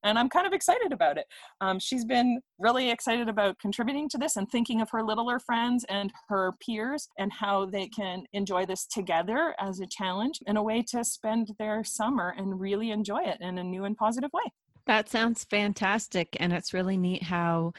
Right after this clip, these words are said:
Speaker 2: it started out as one child finding some things to do that are productive or not on screens necessarily. And now it's turned into something for everyone.
Speaker 1: Mm-hmm.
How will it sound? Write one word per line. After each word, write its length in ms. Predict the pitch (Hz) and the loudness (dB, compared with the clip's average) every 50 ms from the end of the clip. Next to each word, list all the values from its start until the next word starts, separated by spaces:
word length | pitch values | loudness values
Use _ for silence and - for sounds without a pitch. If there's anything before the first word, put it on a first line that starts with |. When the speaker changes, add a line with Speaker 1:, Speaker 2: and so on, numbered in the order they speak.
| - - _ | -14 -10 _
Speaker 2:
it 160 | - 180 - | -4 -4 -4
started 460 | - - - 175 165 170 165 185 165 | -4 -2 2 4 4 4 4 2 2
out 260 | 175 170 175 175 170 - - | 4 4 4 4 4 2 0
as 280 | 160 160 160 156 - | 0 0 0 0 -2
one 520 | - 156 165 180 180 180 185 185 185 180 165 | -2 0 2 4 4 4 4 4 2 2 0
child 760 | - - 180 180 185 180 175 170 170 165 160 165 165 165 - - - _ | 2 4 4 6 6 8 6 6 6 6 4 2 0 -4 -10 -16 -8 _
finding 340 | 185 175 175 170 165 165 165 | 2 2 2 4 2 0 0
some 220 | - - 160 170 | -2 -4 -4 -4
things 560 | - - 175 170 170 165 165 - - - - _ _ | -2 -2 0 0 0 -2 -2 -6 -8 -16 -20 _ _
to 100 | - 175 | -6 -4
do 300 | 139 180 180 175 170 180 170 | -2 0 2 2 2 2 2
that 180 | 170 160 147 | 0 2 2
are 180 | 147 147 151 151 | 2 2 2 2
productive 760 | - - - 160 165 160 160 - _ - 175 170 170 156 156 | 0 -2 -4 0 0 0 0 0 _ -4 -2 0 0 0 0
or 180 | 165 151 151 151 | 0 2 2 2
not 320 | 147 156 160 165 165 165 - - | 0 0 0 0 0 -2 -2 -4
on 240 | 151 160 160 156 | -4 -4 -4 -4
screens 580 | - - - - 165 170 156 147 156 156 - - - | -6 -8 -8 -6 -4 -4 -4 -4 -6 -8 -10 -12 -10
necessarily. 880 | 165 151 147 - - 170 - - 160 151 160 165 180 208 233 269 294 - _ | -10 -8 -8 -10 -10 -12 -8 -4 -2 -2 -2 -2 -2 -2 -2 -2 -4 -4 _
And 500 | - 165 165 170 165 160 160 156 147 - - - | -2 0 0 2 2 0 0 -2 -4 -6 -6 -2
now 340 | 160 160 160 165 160 156 - | 0 0 2 2 0 0 -2
it's 220 | - 160 - - | -4 -6 -8 -10
turned 300 | - - 170 160 151 151 | -8 -6 -4 -4 -4 -4
into 240 | 160 156 - - 165 | -6 -6 -8 -10 -12
something 460 | - - 170 156 156 - 170 175 185 | -8 -6 -6 -6 -6 -6 -6 -6 -4
for 120 | - 202 202 | -4 -2 -2
everyone. 640 | 240 254 - 277 262 240 233 185 165 147 147 143 - _ _ _ 185 | -2 -2 -2 -4 -2 -2 -2 -2 -2 -2 -4 -6 -10 _ _ _ -6
Speaker 1:
Mm-hmm. 580 | 190 190 185 139 170 175 180 175 160 139 135 | -6 -6 -4 -6 -6 -8 -6 -6 -8 -8 -10